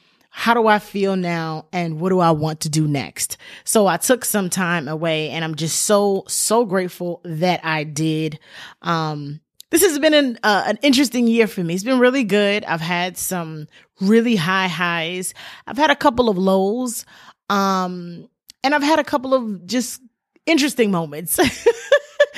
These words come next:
Uh, I don't know how else to explain that, but I've had a couple of interesting moments. Um, but certainly there has been a pattern of God showing me to slow down, take your time, rest, reset.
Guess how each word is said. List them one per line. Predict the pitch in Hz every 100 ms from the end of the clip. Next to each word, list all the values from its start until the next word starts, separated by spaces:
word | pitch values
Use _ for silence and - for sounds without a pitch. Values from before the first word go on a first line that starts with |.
| 440 415 381 - -
Uh, |
I | 247 240
don't | 247 247
know | 240
how | 233 226
else | 220 233 - -
to | 220
explain | 196 - 208 202
that, | 185
but | 196
I've |
had | 233 302
a |
couple | 294 233
of | 214 185
interesting | 196 196 - 190
moments. | 180 180 175 170 - - - - -
Um, | 208 214
but | 202
certainly | - 247 214 208 196 190 175 _ _ _ _ _ _
there | 165 196
has | 208 180
been | 180 180
a |
pattern | 160 143 190 190 170 160 147 - - - -
of | 185 175
God | 175 185 185
showing | 175 202 190 180
me | 175
to | 170 180
slow | - - 180 170
down, | 160 151 143 131 92 113 120 _
take | - 170 160
your | 170 156
time, | - - 156 160 135 131 101 82 104 - - _
rest, | 160 156 165 165 139 - - - - - _
reset. | 180 170 175 - - 151 101 - -